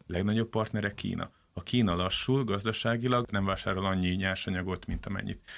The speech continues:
amennyit korábban, akkor a brazil gazdaság is lassul. Ezen szeretnének változtatni, de nagyon lassan megy, mert ehhez, mint ugye említettük, beruházások kellenek. Nyugati beruházók, ö, folyamat bírálják Brazíliát, ugye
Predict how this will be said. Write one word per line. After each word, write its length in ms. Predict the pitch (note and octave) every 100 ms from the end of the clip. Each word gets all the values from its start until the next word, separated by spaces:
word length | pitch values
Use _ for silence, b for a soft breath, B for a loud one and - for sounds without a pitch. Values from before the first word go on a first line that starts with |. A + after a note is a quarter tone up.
| B B
amennyit 240 | - F2 -
korábban, 460 | C3 B2 A#2 A2+
akkor 280 | G#2+ - A2+
a 100 | A2+
brazil 300 | B2+ A#2+ G2
gazdaság 500 | F#2+ F#2 F#2 - -
is 140 | G2
lassul. 400 | - G2 - G#2 - -
Ezen 200 | - G2
szeretnének 580 | - G2+ F#2+ G2 F2+ F2+
változtatni, 760 | F#2 F#2 F#2 - F#2+ G2+ G2+ B _
de 80 | F#2
nagyon 280 | F#2 F#2
lassan 340 | F2+ F2 - F2
megy, 160 | F2+
mert 160 | F2 F2+
ehhez, 220 | F2 F2
mint 260 | F2+ F#2 F2
ugye 180 | F#2+ F#2
említettük, 560 | F2+ F2+ F2+ - F2 -
beruházások 680 | F#2 E2+ F2+ - - -
kellenek. 460 | - G2 F#2+ F#2+ - B B _
Nyugati 420 | A#2 A2+ A2+ G#2
beruházók, 760 | F#2+ F#2+ F2+ F2+ F2 F2+ F2 -
ö, 140 | - F#2+
folyamat 420 | - G2+ G2+ G#2 G2+
bírálják 440 | G2 F#2+ F#2 F2+
Brazíliát, 680 | F#2+ F2+ F2 F2+ F2+ F2 F#2+
ugye 240 | F2+